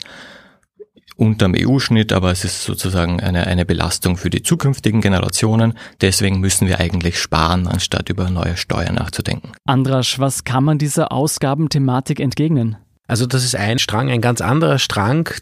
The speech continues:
Speaker 3: der setzt sich damit auseinander, woher der Staat eigentlich seine Einnahmen nimmt. Und da ist auffallend, in Österreich wird der Faktor Arbeit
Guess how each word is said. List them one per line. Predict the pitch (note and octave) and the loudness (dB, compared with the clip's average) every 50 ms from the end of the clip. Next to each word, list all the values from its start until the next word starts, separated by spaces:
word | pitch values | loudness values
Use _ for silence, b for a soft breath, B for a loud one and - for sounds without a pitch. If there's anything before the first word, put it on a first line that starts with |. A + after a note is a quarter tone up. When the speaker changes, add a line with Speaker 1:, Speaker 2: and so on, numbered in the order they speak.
| - A#2 | -2 0
Speaker 3:
der | A2+ A2 A#2 A#2+ B2 B2+ A#2+ A#2 | 0 2 2 0 0 -2 -2 0
setzt | - A#2+ A2+ - | 0 0 0 0
sich | C3 B2 - | -2 -2 0
damit | B2 A#2+ B2 B2+ - A#2+ | 0 2 2 0 0 -2
auseinander, | A2 - B2 A#2 A2+ A2+ A#2+ B2 A#2 A#2 A#2+ | -2 0 0 2 2 2 2 0 0 2 2
woher | A2+ G#2 G#2 G#2+ A2 A#2+ | 2 4 4 4 4 4
der | A2 - F2+ | 2 2 -2
Staat | - - G#2+ F2+ F#2+ - - | 0 0 0 0 0 -2 -2
eigentlich | E2 F2+ G2 G2 F#2 - | -4 -4 -2 -4 -2 -2
seine | - G2+ G2 G2+ | -2 -2 -2 -2
Einnahmen | F#2 F#2 F#2+ G2 G2+ G2 F#2 F#2+ F#2+ F#2 | -2 -2 -2 0 0 -2 -2 -2 -2 -2
nimmt. | F#2 G2 B2 D#3+ F3+ - - - - | 0 2 2 2 2 0 -4 -6 -4
Und | A#2+ G#2 - | -2 -2 0
da | G#2+ G#2 | 2 2
ist | G#2 - - | 2 2 2
auffallend, | - G#2 A2 - - C3 A#2+ B2+ C#3 C#3 C#3 - B B B B B B B B | 0 0 0 2 2 4 4 6 4 2 0 -2 B B B B B B B B
in | - G2 - | -4 -4 0
Österreich | C#2+ G#2+ A#2 - - B2+ B2 A#2+ A#2 G#2+ A2+ | 2 2 2 2 2 2 2 2 2 0 -2
wird | A#2 A2+ - | -2 -2 -2
der | G#2+ | -2
Faktor | - A2+ G#2+ - - - - | -2 -2 -2 -2 -4 -6 -4
Arbeit | - F2 G#2 A2 G#2 A2+ G2+ F#2 - - - | 0 0 0 2 2 2 0 0 -2 -6 -14